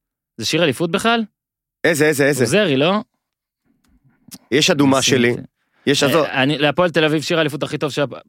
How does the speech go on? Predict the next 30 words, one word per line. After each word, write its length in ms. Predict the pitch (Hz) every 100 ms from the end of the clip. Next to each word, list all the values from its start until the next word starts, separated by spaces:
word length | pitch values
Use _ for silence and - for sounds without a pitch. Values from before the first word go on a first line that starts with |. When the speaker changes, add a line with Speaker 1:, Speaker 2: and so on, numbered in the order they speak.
| -
Speaker 1:
אתה 120 | 143
יודע, 120 | 156
Speaker 2:
איינשטיין, 280 | 160 139 117
שר 160 | 139 135
אדומה 240 | 135 143
שלי, 140 | 147 143
Speaker 1:
בוא 80 | -
Speaker 2:
לא? 60 |
Speaker 1:
נעשה 160 | 123 139
פרק, 340 | 123 110 -
אה, 120 | 110
שירי 260 | 101 117 110
אליפות. 320 | 107 - 120 117
Speaker 2:
זה 140 | 98
מעולה. 440 | 98 80 82 110 101 -
Speaker 1:
אתה 80 | -
Speaker 2:
שירי 120 | -
Speaker 1:
תהיה, 80 | 113
אתה 60 | 110
Speaker 2:
אליפות. 200 | 107 127
Speaker 1:
תהיה 140 | 147
איתי? 240 | 165 233 240 _
Speaker 2:
אני 260 | 90 87 87
אשמח. 260 | 82 - 135
Speaker 1:
ונביא 240 | 120 147
איזה 140 | 139 139
Speaker 2:
אני 60 |
Speaker 1:
עוד, 60 | 143
Speaker 2:
יכול. 160 | 139
Speaker 1:
אה, 120 | 151